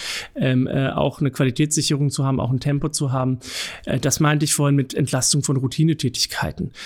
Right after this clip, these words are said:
Also das hat nun mit Sicherheit keiner im Unternehmen gerne gemacht. Die Leute wollen ja auch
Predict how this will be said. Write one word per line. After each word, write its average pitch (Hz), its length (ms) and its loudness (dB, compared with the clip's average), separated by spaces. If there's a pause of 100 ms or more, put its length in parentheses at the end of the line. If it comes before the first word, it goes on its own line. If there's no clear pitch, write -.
(140)
Also 135 200 0
das 120 240 0
hat 175 140 0
nun 156 140 6
mit 143 120 2
Sicherheit 143 380 2
keiner 147 260 0
im 120 60 0
Unternehmen 120 400 2
gerne 113 260 0
gemacht. 110 320 -2
Die 123 60 0
Leute 120 260 0
wollen 131 220 2
ja 131 140 0
auch - 220 -2